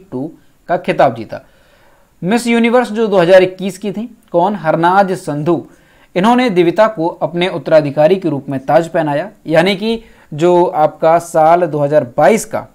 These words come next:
मिस यूनिवर्स की प्रतियोगिता होगी, इकहत्तरवीं होगी ये मिस यूनिवर्स की प्रतियोगिता साल दो हज़ार बाईस में, तो उसमें जो ये दिविता है ये भारत का प्रतिनिधित्व करेंगी। इसी तरह से, इसी वजह से जो हरनाज सं-, संधू हैं उन्होंने क्या किया?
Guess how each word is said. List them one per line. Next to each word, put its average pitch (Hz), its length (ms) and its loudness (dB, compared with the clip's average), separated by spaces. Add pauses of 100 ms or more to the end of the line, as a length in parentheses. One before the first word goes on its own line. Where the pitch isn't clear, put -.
मिस 190 240 -4
यूनिवर्स 170 480 0
की 180 100 -4
प्रतियोगिता 143 500 -6
होगी, 143 420 -4 (320)
इकहत्तरवीं 180 580 -2
होगी 185 220 -2
ये 180 140 2
मिस 165 240 -8
यूनिवर्स 147 320 -6
की 147 100 -10
प्रतियोगिता 135 440 -10
साल 151 200 -4
दो 143 80 -6
हज़ार 139 140 -6
बाईस 127 300 -6
में, 214 120 -8 (380)
तो 190 80 2
उसमें 220 640 -2 (200)
जो 160 140 0
ये 165 140 4
दिविता 156 460 0
है 190 180 -8
ये 147 120 -8
भारत 147 420 -6
का 147 100 -6
प्रतिनिधित्व 165 840 -6
करेंगी। 110 460 -16 (540)
इसी 208 200 -4
तरह 175 200 0
से, 226 160 -8
इसी 196 360 -6
वजह 165 180 0
से 180 120 -4
जो 175 100 -2
हरनाज 147 300 -2
सं-, 147 420 -8
संधू 143 300 -6
हैं 196 160 -6
उन्होंने 143 320 -8
क्या 135 160 -6
किया? 190 260 -8